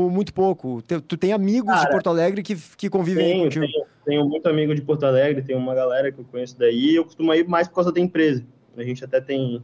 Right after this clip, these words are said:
Speaker 2: tem equipe aí e tal. E aí eu tô, volta e meia eu tô em Porto Alegre, assim, e gosto bastante, cara. Me divirto muito.
Speaker 1: Entendi. Ô, Armandinho, e tu já teve alguma situação com esse áudio específico aqui, assim, que tenha sido,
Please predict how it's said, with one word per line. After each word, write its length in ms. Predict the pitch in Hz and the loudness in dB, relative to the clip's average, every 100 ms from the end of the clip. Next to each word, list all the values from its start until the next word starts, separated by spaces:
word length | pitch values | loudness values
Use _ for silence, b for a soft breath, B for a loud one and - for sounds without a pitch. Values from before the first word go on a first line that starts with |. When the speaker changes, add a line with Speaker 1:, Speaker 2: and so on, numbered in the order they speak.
| - | -8
Speaker 2:
tem 80 | 123 | -8
equipe 380 | 117 139 135 120 | -2 -2 0 0
aí 160 | 123 | 2
e 60 | 135 | 0
tal. 380 | 135 117 151 _ _ _ _ _ _ _ _ _ - | 2 0 0 _ _ _ _ _ _ _ _ _ -6
E 80 | 160 | 0
aí 160 | 156 151 | 2 4
eu 140 | 143 | 2
tô, 460 | 151 156 151 135 - - _ _ - - | 4 4 4 2 -4 -16 _ _ -20 -8
volta 220 | 143 139 | -4 -2
e 40 | 139 | 0
meia 100 | 143 | 0
eu 60 | |
tô 80 | 147 | 0
em 60 | 151 | 0
Porto 180 | 151 147 | 2 2
Alegre, 360 | 147 131 120 | 2 2 2
assim, 260 | 113 - 127 | -4 -4 -2
e 20 | |
gosto 220 | 120 123 | -2 0
bastante, 500 | 131 143 - 127 117 | -2 -2 -2 -2 -2
cara. 220 | - 101 _ 110 | -6 -14 _ -8
Me 80 | |
divirto 340 | 113 113 120 123 | -4 -2 -2 0
muito. 380 | 120 - - _ - | 0 -2 -8 _ -12
Speaker 1:
Entendi. 380 | 147 180 170 185 | -4 0 0 0
Ô, 120 | 185 | 0
Armandinho, 400 | 214 262 247 285 202 | 2 2 2 0 -2
e 80 | 190 | -4
tu 100 | 214 | -4
já 120 | 254 | -2
teve 180 | 202 247 | -2 -2
alguma 240 | 240 262 | -2 -2
situação 400 | - 196 - 214 | -2 -4 -2 -2
com 300 | 208 202 240 | 0 0 0
esse 240 | 208 - | -2 0
áudio 480 | 160 185 220 160 113 b b b b b | 2 2 0 -2 -6 b b b b b
específico 560 | 156 - 160 - 185 180 | -8 -2 -2 -2 -4 -4
aqui, 280 | 196 190 | -4 -4
assim, 220 | 170 156 196 | -2 -2 -2
que 60 | |
tenha 180 | 202 196 | -2 -2
sido, 460 | - 214 214 131 | -2 -2 0 -2